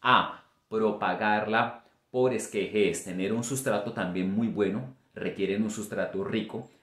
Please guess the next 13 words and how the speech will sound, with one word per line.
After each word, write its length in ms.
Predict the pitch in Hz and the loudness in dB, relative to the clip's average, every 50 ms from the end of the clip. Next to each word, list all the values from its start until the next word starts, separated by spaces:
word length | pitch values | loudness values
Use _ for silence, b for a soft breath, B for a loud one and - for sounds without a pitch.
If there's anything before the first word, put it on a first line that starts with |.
| b _ - | b _ -12
por 140 | 92 87 | -8 -6
lo 60 | 87 87 | -4 -4
menos 280 | 85 90 95 101 101 | -4 -4 -4 -4 -4
un 100 | 117 104 | -4 -4
sustrato 480 | 107 110 101 - 98 95 95 - 104 101 | -4 -6 -6 -4 -4 -4 -2 -4 -4 -4
que 120 | - 95 | -4 -6
tenga 400 | - 90 87 87 87 107 107 107 | -6 -6 -6 -6 -4 -4 -4 -4
arena 500 | - 95 90 87 90 87 87 92 98 98 | -2 -2 -2 0 0 -2 -2 -2 -2 -2
de 100 | 92 87 | -2 -4
río, 400 | 82 85 92 98 110 123 127 - - | -4 -4 -2 -2 -2 -2 -2 -4 -6
de 160 | 80 80 78 - | -6 -6 -6 -6
ser 260 | - 90 80 82 - | -6 -8 -8 -8 -10
posible, 560 | - 95 92 - 139 139 131 131 139 - B | -10 -8 -4 0 0 0 2 0 -2 -4 B